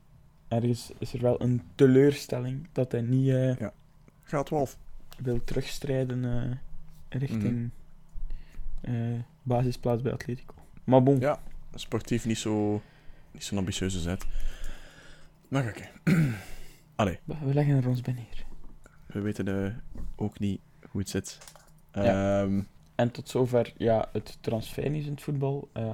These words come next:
Speaker 1: vanavond worden ook alle matchen op dezelfde moment gespeeld, omdat de
Speaker 2: ja,
Speaker 1: voorlaatste
Speaker 2: net zoals
Speaker 1: speeldag is.
Speaker 2: volgende week. Ja.
Speaker 1: Eh,
Speaker 2: Eh,
Speaker 1: dus
Speaker 2: wat is
Speaker 1: dat is,
Speaker 2: daar, ja?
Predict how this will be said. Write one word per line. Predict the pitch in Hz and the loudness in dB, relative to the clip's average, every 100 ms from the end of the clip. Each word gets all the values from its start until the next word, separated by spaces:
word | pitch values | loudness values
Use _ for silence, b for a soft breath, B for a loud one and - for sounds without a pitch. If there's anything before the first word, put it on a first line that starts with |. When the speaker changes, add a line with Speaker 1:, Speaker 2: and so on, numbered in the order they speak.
| 123 | -6
Speaker 1:
vanavond | 120 120 117 147 147 139 | 0 2 4 4 4 -2
worden | - 123 123 123 | -2 0 2 0
ook | 120 | 0
alle | 123 120 | 2 2
matchen | 120 127 - | 2 -2 -4
op | 117 110 | -4 -4
dezelfde | 110 113 113 | -2 -2 0
moment | 110 107 131 139 | -2 -2 -2 -4
gespeeld, | 139 - 160 165 - | -8 -4 -4 -4 -4
omdat | 127 113 | -6 -4
de | 117 | -2
Speaker 2:
ja, | 117 | 0
Speaker 1:
voorlaatste | 113 117 107 | 0 -2 -4
Speaker 2:
net | 104 | -4
zoals | - 101 98 | 0 2 4
Speaker 1:
speeldag | 147 151 | 2 0
is. | |
Speaker 2:
volgende | - 208 104 | -2 -2 -2
week. | 107 - - - | -2 -2 -4 -2
Ja. | 107 - B B B B B B | 0 2 B B B B B B
Speaker 1:
Eh, | 110 107 107 104 104 107 110 107 104 | 0 0 0 -2 -4 0 4 6 4
Speaker 2:
Eh, | - - - | 2 -6 -14
Speaker 1:
dus | - - | -2 2
Speaker 2:
wat | 107 | 4
is | 117 | 6
Speaker 1:
dat | 123 | 8
is, | 107 | 8
Speaker 2:
daar, | 127 | 6
ja? | 117 113 120 | 4 2 0